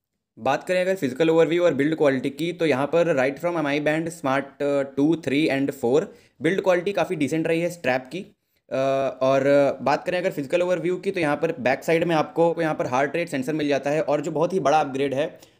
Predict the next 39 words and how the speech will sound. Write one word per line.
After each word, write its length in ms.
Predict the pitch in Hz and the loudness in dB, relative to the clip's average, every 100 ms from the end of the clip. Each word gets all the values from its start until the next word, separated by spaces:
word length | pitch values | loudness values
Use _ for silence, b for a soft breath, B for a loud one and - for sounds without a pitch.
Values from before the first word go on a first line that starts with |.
| B 117 | B -6
अ, 160 | 117 | -2
with 180 | 113 143 | 0 0
regard 400 | 139 123 131 147 | 2 2 2 0
to 80 | 160 | -2
एम 120 | 135 | -2
आई 120 | 135 | -4
स्मार्ट 300 | 147 135 127 | -2 0 0
बैंड 260 | 139 147 156 | 0 0 -2
फ़ोर, 440 | - 123 190 226 b b - | 0 2 2 -2 b b -10
अ, 60 | 127 | -8
चार्जिंग 420 | 127 131 135 190 | -2 -2 0 -2
के 60 | 175 | -2
एस्पेक्ट 340 | - 147 143 | 0 -2 0
में, 180 | 170 180 | 2 4
वो 140 | 160 | 4
है 100 | 165 | 2
यहाँ 160 | 156 143 | 2 0
पर 120 | 160 | 0
मैग्नेटिक 400 | 139 127 127 143 | 0 0 -2 -2
चार्जिंग 320 | 139 123 151 | 0 0 -2
को 60 | 151 | -2
लेके। 260 | 135 - | -4 -4
तो 100 | 170 | -4
बार 220 | 139 127 143 | 0 0 0
बार 120 | 170 | 0
आपको 220 | 165 170 | -2 -2
यहाँ 140 | 160 | -2
पर 100 | 151 | -2
अपना 340 | 156 156 165 170 B - | -2 -2 -6 -10 B -8
ये, 280 | 123 156 139 | 0 2 2
अ, 180 | 127 123 | 0 -2
फिटनेस 340 | 139 170 180 | -4 -4 -4
ट्रैकर 300 | - 127 170 | -2 0 0
या 60 | 151 | 0
फिर 120 | 156 | -2
फिटनेस 280 | 131 143 160 | -6 -8 -4
कैप्सूल 360 | 127 - 156 | -4 -2 0
निकाल 440 | 151 113 117 139 165 | 2 2 2 2 0
के 180 | 165 | -4